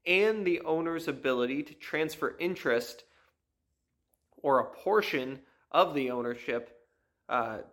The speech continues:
to others through a deed. Under Iowa law, <clears throat> a deed for buying or selling a home must be drafted, signed, and notarized.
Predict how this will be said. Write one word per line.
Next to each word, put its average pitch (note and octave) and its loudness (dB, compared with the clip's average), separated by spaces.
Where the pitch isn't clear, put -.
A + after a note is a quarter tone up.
to - 0
others C3+ 4
through A#2+ -4
a A2 -4
deed. C3 -4
Under D#3 4
Iowa F#3+ 6
law, C3 -4
<clears throat> - -12
a C#3+ -2
deed C#3+ 0
for - 0
buying C#3+ 2
or F#3+ -4
selling D#3+ -2
a G3+ -6
home B2+ -6
must C3+ -2
be A#2+ -4
drafted, C3 -2
signed, C3 0
and D3+ -4
notarized. A#2+ -2